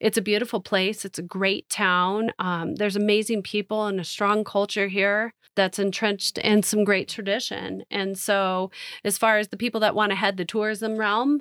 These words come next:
you need to be service-oriented. You need to want to give to others instead of just raking the dough.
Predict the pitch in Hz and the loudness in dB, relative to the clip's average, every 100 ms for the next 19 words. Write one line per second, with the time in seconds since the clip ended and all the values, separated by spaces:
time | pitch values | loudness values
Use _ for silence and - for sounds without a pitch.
0 | - 196 196 269 226 220 254 190 208 196 | -2 0 2 2 0 -4 -4 -4 -4 -4
1 | 175 180 170 170 175 - 185 - 190 220 | -4 -4 -4 -8 -10 -10 -16 -8 -2 -2
2 | 214 214 190 - 220 185 165 170 - - | 0 -4 -4 -4 -2 -2 0 0 0 -8
3 | - - 185 160 156 - - 175 - - | -10 -8 -4 -2 -4 -6 -6 -6 -6 -4
4 | 160 - - - - - _ _ _ _ | -6 -6 -12 -12 -16 -20 _ _ _ _
5 | 202 175 170 - 190 180 170 - 180 175 | -2 -2 -4 -6 -4 -4 -4 -2 -4 -4
6 | 175 170 170 170 175 185 175 170 180 165 | -6 -6 -4 -4 -2 -2 -2 -2 -4 -4
7 | 190 | -8